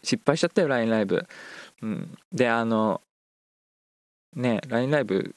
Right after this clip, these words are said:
でもなんかその、もうやめよっかなと思ったんだけど、通りすがりの人がいろいろ教えてくれて、あの、「諦めないで頑張りなよ」って言ってくれて、うん、なんかちょっと頑張ろっかなっていう気持ちにもなって。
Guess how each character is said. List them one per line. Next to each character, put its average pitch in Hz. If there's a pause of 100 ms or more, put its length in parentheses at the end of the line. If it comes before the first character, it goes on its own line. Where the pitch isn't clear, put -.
で 170
も 98
な 101
ん 98
か 95
そ -
の、 110
も 123
う 107
や 104
め 120
よ 143
っ -
か -
な 98
と 98
思 104
っ -
た 113
ん -
だ -
け -
ど、 - (960)
通 151
り 151
す -
が 147
り 147
の 147
人 143
が 110
い 98
ろ 104
い 104
ろ 110
教 -
え 123
て -
く -
れ 120
て、 104 (480)
あ 101
の、 101
「諦 123
め 131
な 127
い 104
で 98
頑 110
張 123
り 127
な 143
よ」 120
っ -
て -
言 101
っ -
て -
く -
れ 98
て、 104 (800)
う 117
ん、 107
な 110
ん -
か 104
ち -
ょ -
っ 110
と 107
頑 104
張 113
ろ 127
っ 139
か 104
な 98
っ -
て -
い -
う -
気 117 (100)
持 107 (200)
ち 117
に 107
も 92
な 90
っ - (160)
て。 -